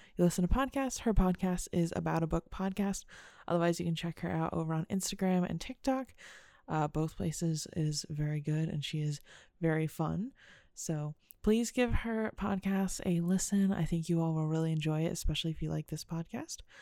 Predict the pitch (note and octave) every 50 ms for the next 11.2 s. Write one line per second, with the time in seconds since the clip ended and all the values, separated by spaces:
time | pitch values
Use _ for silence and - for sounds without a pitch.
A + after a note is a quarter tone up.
0 | - - - - - - - - _ _ _ - - E3+ E3+ E3+ E3 D#3+ D#3+ E3
1 | D#3+ _ _ _ _ _ _ _ _ _ _ - - - _ _ - G#3+ A3+ A3+
2 | - - B3 B3 B3 A3+ G#3+ - A3 A3 A3 G#3+ G#3+ G#3+ G#3+ G#3 G#3 G3+ - -
3 | A#3 A3+ - G3 G3 G3+ G#3 F#3+ F#3 - - G3+ F#3+ F#3+ F#3+ - - - - -
4 | - _ - G3 G3 G3 F#3 F#3+ F#3+ F#3 F#3 F#3 G3 G3+ G#3+ A3 - - B3+ C#4
5 | - - C#4 A#3 G3+ - - F3 - - - - - - - - A#3+ A#3 G#3+ F#3
6 | F3+ F#3 - - - - - - - _ - - F3+ F3 F3+ - G3+ F#3+ F3+ F3+
7 | F3+ F3+ F3+ F3+ F#3 - - - F3+ E3+ F3 F3 - - - - - F#3+ F#3 F#3
8 | - - F3 F3+ F#3 F#3 F#3 - - - F#3 G3 G3+ G3+ G3+ G#3 G3 G#3 A3 -
9 | - - G3+ F#3+ F#3+ - - - F#3+ F#3+ G#3 A3+ A#3+ A3 - - F3 E3+ E3 E3+
10 | - - - - - - - _ _ _ - F#3 F3+ F#3+ F#3 F3+ E3+ F3 F3 F3
11 | F3+ - -